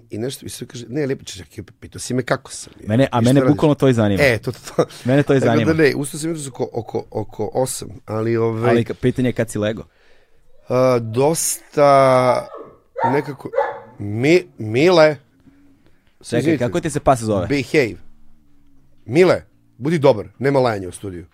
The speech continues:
Speaker 1: Kako je to ponašanje?
Speaker 2: Pa dobro, samo da obavestimo ljude, pored tvog
Speaker 1: Mm,
Speaker 2: psa,
Speaker 1: mm, da.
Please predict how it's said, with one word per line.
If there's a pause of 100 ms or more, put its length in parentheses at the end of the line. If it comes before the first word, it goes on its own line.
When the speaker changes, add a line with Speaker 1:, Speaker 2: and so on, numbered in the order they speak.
(1200)
Speaker 1:
Kako
je
to
ponašanje? (160)
Speaker 2:
Pa
dobro,
samo
da
obavestimo
ljude,
pored
tvog
Speaker 1:
Mm,
Speaker 2:
psa,
Speaker 1:
mm,
da.